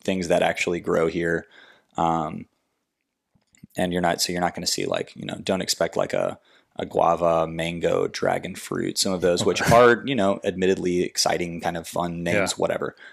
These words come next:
Speaker 1: You're not gonna see that from us. You know, you could see things like peach and pomegranate. And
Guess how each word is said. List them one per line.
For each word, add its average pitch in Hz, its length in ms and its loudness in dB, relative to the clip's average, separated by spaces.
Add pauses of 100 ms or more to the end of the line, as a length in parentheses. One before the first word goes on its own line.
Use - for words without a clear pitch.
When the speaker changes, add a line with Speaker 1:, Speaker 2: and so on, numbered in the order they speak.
(140)
Speaker 1:
You're 113 100 4
not 107 120 4
gonna 90 120 -4
see - 140 0
that 73 160 0
from - 140 -6
us. - 180 -4
You 50 80 -6
know, 50 80 -4
you 92 160 -2
could - 160 -2
see 92 140 2
things 92 260 -6
like 90 160 -4
peach 82 280 -4
and - 120 -12
pomegranate. 87 500 -2
And 87 180 -8